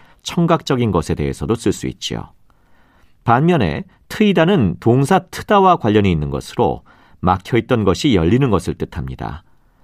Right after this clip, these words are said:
그래서 서로 거래하는 관계가 열리는 것은 거래가 트이다라고 하고, 말년에 운이 트였다고 하면 막혀있던 운 같은 것이 열려서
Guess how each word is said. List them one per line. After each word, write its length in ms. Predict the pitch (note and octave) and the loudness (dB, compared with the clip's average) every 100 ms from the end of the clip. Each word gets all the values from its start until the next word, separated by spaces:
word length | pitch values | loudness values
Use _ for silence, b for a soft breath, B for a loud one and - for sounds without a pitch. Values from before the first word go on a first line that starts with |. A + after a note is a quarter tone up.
| _ | _
그래서 400 | - G2 F2+ A2+ b b | 0 2 4 2 b b
서로 300 | - C3+ C3+ | -4 2 2
거래하는 580 | - G2+ A2 B2 B2 A2+ | 2 2 4 4 2 0
관계가 500 | G#2+ G2 G2+ A2 F#2+ | 0 0 2 2 2
열리는 320 | E2+ F#2 F#2 | 2 2 0
것은 460 | E2+ D2+ C#2+ C#2 E3 - | 0 -4 -6 -6 -8 -12
거래가 560 | - F#2+ F#2+ F2+ B2 - | -2 2 2 0 -2 -4
트이다라고 600 | - G3+ E3 A#2 E2 C#2+ | -6 -2 0 -2 -2 -6
하고, 380 | C#2+ - A1+ b b b b - | -8 -6 -8 b b b b -2
말년에 440 | F2+ G#2 A2 C3 | 2 4 4 4
운이 400 | G2 G#2+ C3 C3 | 2 2 0 0
트였다고 540 | - E3 - G#2+ E2+ | 0 0 0 -2 -2
하면 420 | D#2+ C#2 A#2+ E2+ C2+ b b - | -4 -2 -2 -2 -6 b b -4
막혀있던 600 | E2 E2 - G2+ B2 A#2 | -2 -2 0 0 0 0
운 260 | F#2+ G2+ | 0 0
같은 280 | G2+ F#2+ - | 0 -2 -2
것이 260 | F2+ D#2+ F2 | -2 0 0
열려서 480 | D2+ C#2+ C2+ B2+ | 0 -2 -2 -2